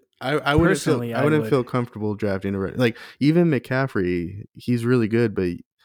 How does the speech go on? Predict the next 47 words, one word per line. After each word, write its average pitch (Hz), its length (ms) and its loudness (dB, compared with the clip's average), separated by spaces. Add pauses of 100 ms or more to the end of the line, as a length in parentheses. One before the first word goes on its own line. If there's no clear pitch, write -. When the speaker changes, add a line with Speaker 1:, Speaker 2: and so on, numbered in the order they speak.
(140)
Speaker 1:
the 110 80 0
last 117 380 0
two 127 140 2
to 113 80 2
three 110 220 0
seasons 104 340 -2
before 107 400 -2
he 104 140 -2
joined 98 220 -2
the 92 60 -4
forty-niners, 95 760 0
they 98 160 2
were, 95 180 0
like, 85 340 -6 (800)
uh, 95 300 0
disappointing 101 560 -4
seasons. - 520 -4
So 117 220 2
it's 113 140 -2
like 110 240 2 (380)
a 110 40 -4
lot 147 200 2
of 151 60 0
these 123 220 -4
running 120 280 0
backs 95 320 -2
have 107 200 2
mileage 101 520 4
on 85 160 -4
them. 90 280 -8
The 104 100 2
only 139 220 4
one 135 200 4
that 113 120 2
I 107 120 0
could 104 160 -6
think 107 160 -2
of 98 100 -2
that 90 220 -4 (440)
kinda 156 260 2
doesn't 113 360 0
right 87 140 -6
now 82 160 -8
is 80 100 -14
Pollard. - 540 -4 (1700)
Speaker 2:
And 123 460 0
Bijan. 123 560 0